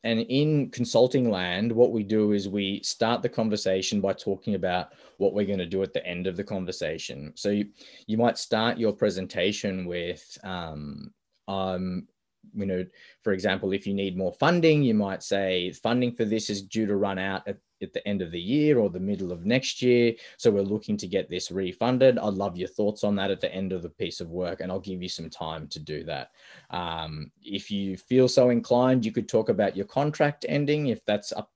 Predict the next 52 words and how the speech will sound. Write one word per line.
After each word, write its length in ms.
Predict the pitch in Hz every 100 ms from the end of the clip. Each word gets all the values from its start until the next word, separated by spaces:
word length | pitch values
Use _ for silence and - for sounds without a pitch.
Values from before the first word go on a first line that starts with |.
| 107
that's 180 | 107 113
up 140 | -
to 80 | 101
you. 380 | 104 131 131 127 - -
You 120 | - 104
could 200 | 107 -
talk 180 | 107
about, 260 | 101 95 -
"I 100 | 98
need 260 | 98 95 -
collaborators. 720 | 98 117 120 123 117 117 98
I 80 | 95
need 220 | 98 -
help 260 | 104 95 -
resolving 500 | 95 95 95 92 82
a 60 |
problem." 680 | - 127 127 123 117 113 104 - - -
Um, 240 | 98 92
so 120 | - 113
this 180 | 120
idea 320 | 131 135 135 127
of 100 | 110
setting 360 | - 123 131
the 80 | 117
talk 340 | - 113 107
up 220 | 104 - - - -
so 160 | -
you 180 | 101 98
can 180 | 104 95 95
ask 560 | 101 92 110 - -
at 160 | 101 -
the 180 | - 98
end, 320 | 95 90 120
but 140 | 104
setting 260 | - 107 104
it 80 | 95
up 160 | 95
at 140 | 92 -
the 60 |
start. 440 | - - 90 80 -
So 140 | 101
you, 160 | 95 90 - _ -
like 220 | 98 98
I 160 | 98 92
did 180 | 95 -
today, 460 | 92 95 95 95 -
I 120 | 90
said, 240 | - 95
"It's 160 | 90 -
a 60 |
short 360 | - - 113 104
presentation. 1080 | 101 95 90 87 110 107 104 110 101 101